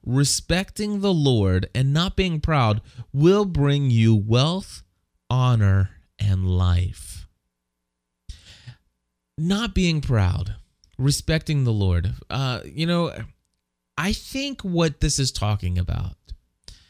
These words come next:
and, and what I'm feeling in my heart on this subject is not being proud and respecting the Lord is understanding that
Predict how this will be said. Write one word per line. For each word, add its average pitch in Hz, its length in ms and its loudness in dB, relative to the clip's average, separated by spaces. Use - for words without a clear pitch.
and, 143 320 2
and 139 220 2
what 160 180 0
I'm 160 220 0
feeling 165 480 0
in 131 80 0
my 110 160 0
heart 98 260 2
on 95 160 0
this 92 160 0
subject 90 580 -2
is 131 360 2
not 170 380 0
being 170 240 0
proud 110 320 2
and 107 140 0
respecting 156 480 -2
the 135 80 0
Lord 98 360 0
is 117 300 -2
understanding 104 1000 -2
that 131 640 2